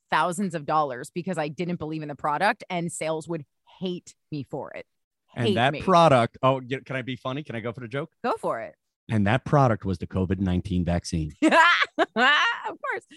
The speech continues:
Speaker 1: So
Speaker 2: <laughs>
Speaker 1: if you, if you wanna support our sponsors, get twenty percent off your order of Coast at coastdrink dot com using code nonsense.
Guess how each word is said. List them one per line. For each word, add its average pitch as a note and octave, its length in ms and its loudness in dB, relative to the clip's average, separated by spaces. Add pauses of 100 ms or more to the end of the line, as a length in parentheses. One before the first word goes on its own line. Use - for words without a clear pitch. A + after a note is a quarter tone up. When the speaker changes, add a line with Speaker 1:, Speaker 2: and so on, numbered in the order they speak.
(340)
Speaker 1:
So B3+ 380 6
Speaker 2:
<laughs> G#3+ 120 -2
Speaker 1:
if C#4 160 4
you, C#4+ 280 0
if C#4+ 160 2
you D4+ 140 -2
wanna C#4 240 2
support C4 340 -2
our A#3+ 160 2
sponsors, G#3+ 600 -4
get - 200 -6
twenty A3+ 360 -4
percent B3 540 -2
off G#3+ 400 6
your G#3 580 -2
order G#3 240 0
of F3 200 -2
Coast G3 380 -2 (320)
at G3 240 2
coastdrink F#3+ 800 -6
dot F3 220 2
com E3+ 260 -4
using E3+ 300 -4
code E3 400 -6
nonsense. D3 880 -8